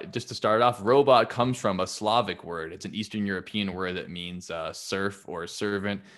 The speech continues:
Basically, the idea of people that are working, uh, for a purpose, and that's kinda how we use robots now. They're like slaves, where nowadays slavery is much more shunned on than ever, even though it's more popular than ever, unfortunately, 'cause human trafficking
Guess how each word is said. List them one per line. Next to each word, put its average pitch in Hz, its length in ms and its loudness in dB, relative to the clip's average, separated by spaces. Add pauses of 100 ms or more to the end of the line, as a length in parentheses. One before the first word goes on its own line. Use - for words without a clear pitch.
(140)
Basically, 120 300 2
the - 20 6
idea 104 300 2
of 95 40 -4
people 98 240 -4
that 95 120 0
are 87 80 -4
working, 95 680 -6
uh, 80 260 -8
for 92 280 -8
a 82 60 -8
purpose, 90 680 -6 (480)
and 87 380 -6
that's 92 260 -2
kinda 92 240 -8
how 95 140 -2
we 90 80 -8
use 90 160 -10
robots 87 340 -6
now. 110 240 2
They're 90 100 -4
like 90 220 -8
slaves, 147 680 -4 (440)
where 95 380 0 (240)
nowadays 117 760 4
slavery 123 520 4
is 107 100 0
much 113 240 4
more 101 320 4 (260)
shunned 117 480 2
on 90 380 -4
than 90 140 -4
ever, 90 360 0
even 92 140 -4
though 92 100 -2
it's - 160 -8
more 95 200 -2
popular 95 420 0
than 87 160 -10
ever, 87 240 -8
unfortunately, 92 560 -8
'cause 95 140 -18
human 98 180 -6
trafficking 98 460 -4